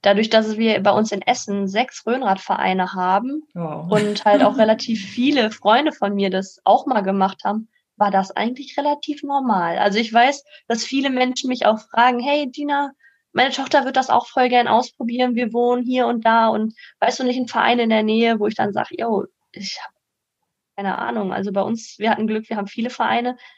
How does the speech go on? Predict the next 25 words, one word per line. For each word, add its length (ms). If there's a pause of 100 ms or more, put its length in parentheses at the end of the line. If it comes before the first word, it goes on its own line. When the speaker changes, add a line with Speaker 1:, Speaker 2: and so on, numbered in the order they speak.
(140)
Speaker 1:
aber 220
in 100
manchen 340
anderen 300
Städten 520 (180)
und 160
Umgebungen 440
gibt's 220
halt 200
echt 280
flächenweise 640
gar 260
nichts. 400
Also 240
das 120
ist 260 (600)
hier 320
relativ 500
normal 600
gewesen 640
und 640 (220)
ja, 500
mit 160
der 120
Artistik, 640